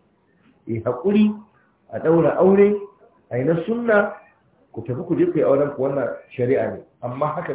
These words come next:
kawai, saboda namiji ya mai da kai ya rena ka, ya je ya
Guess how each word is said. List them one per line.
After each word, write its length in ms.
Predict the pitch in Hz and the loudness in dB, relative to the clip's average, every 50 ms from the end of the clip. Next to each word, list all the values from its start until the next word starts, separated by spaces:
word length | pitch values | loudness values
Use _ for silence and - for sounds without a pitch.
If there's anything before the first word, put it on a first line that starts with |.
| - - - | -10 -6 -4
kawai, 260 | - 214 202 143 - - - _ _ _ _ - _ _ _ _ - | -2 0 0 -2 -2 -6 -14 _ _ _ _ -20 _ _ _ _ -4
saboda 280 | 175 160 156 143 135 139 | -2 -2 0 -2 -2 -4
namiji 400 | 143 156 165 175 170 143 131 147 | -4 -4 -2 -2 -2 -2 -4 -4
ya 120 | 147 147 | -4 -4
mai 160 | 151 156 165 156 | -2 -2 -2 -2
da 120 | 151 139 | -2 -4
kai 200 | 139 - 147 143 147 | -6 -6 -8 -4 -2
ya 140 | 143 143 143 147 | 0 0 2 2
rena 380 | 165 185 196 196 190 170 147 131 - | 4 6 6 6 6 4 4 2 0
ka, 260 | 127 110 - - - - _ _ _ _ _ _ _ _ | -4 -6 -6 -10 -14 -20 _ _ _ _ _ _ _ _
ya 100 | - 120 | -6 -4
je 140 | 123 143 175 | -2 0 0
ya 100 | 165 170 | 0 0